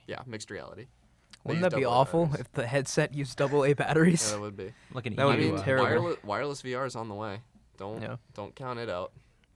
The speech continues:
Speaker 1: That's coming.
Speaker 2: Well, yeah, that can be another topic, but, uh, the H T C Vive Mark two or whatever, it's
Speaker 1: The
Speaker 2: the
Speaker 1: H T C Vive
Speaker 2: Pro,
Speaker 1: Pro.
Speaker 2: yeah, is, is wireless, so.
Speaker 1: No, it's not.
Speaker 2: Is, is it
Speaker 1: The
Speaker 2: not?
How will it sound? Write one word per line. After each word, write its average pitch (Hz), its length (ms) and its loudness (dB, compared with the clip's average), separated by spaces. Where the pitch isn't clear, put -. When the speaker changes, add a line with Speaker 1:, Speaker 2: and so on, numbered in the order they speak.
Speaker 1:
That's - 180 -12
coming. 110 320 -6
Speaker 2:
Well, 139 280 4
yeah, 131 200 8
that 135 160 4
can 170 120 0
be 139 100 2
another 131 300 4
topic, 113 380 -2
but, 104 180 -2
uh, 117 380 -2
the 120 360 -2
H 127 220 -2
T 131 140 -6
C 127 220 -6
Vive 113 580 0
Mark 110 340 -8
two 110 320 -6
or 107 100 -6
whatever, 107 300 -8
it's 110 300 -12
Speaker 1:
The 120 80 -6
Speaker 2:
the 120 60 -2
Speaker 1:
H 117 160 -8
T 131 60 -4
C 117 120 -10
Vive 117 40 -2
Speaker 2:
Pro, 123 280 10
Speaker 1:
Pro. 101 160 -2
Speaker 2:
yeah, 117 200 0
is, 110 200 -8
is 131 220 -4
wireless, 131 400 -2
so. 123 200 -10
Speaker 1:
No, 117 160 -2
it's - 120 -12
not. - 160 -16
Speaker 2:
Is, 151 220 -10
is 143 140 -8
it 139 60 -10
Speaker 1:
The 143 80 -4
Speaker 2:
not? - 40 -2